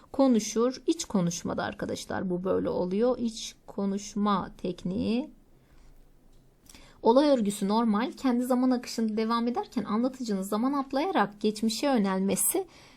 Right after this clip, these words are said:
zaman atlayarak anılara, geçmişe gidiyorsa burada bir ne vardır? Geriye dönüş.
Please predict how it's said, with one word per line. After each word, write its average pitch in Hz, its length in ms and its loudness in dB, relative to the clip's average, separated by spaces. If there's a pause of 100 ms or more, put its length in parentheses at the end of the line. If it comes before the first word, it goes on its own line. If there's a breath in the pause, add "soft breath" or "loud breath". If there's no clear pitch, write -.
(140)
zaman 240 360 2
atlayarak 190 600 0
anılara, 220 400 4
geçmişe 208 540 0
gidiyorsa 233 880 0
burada 214 300 2
bir 220 200 2
ne 254 140 4
vardır? 214 580 2 (760)
Geriye 196 400 2
dönüş. 285 460 -2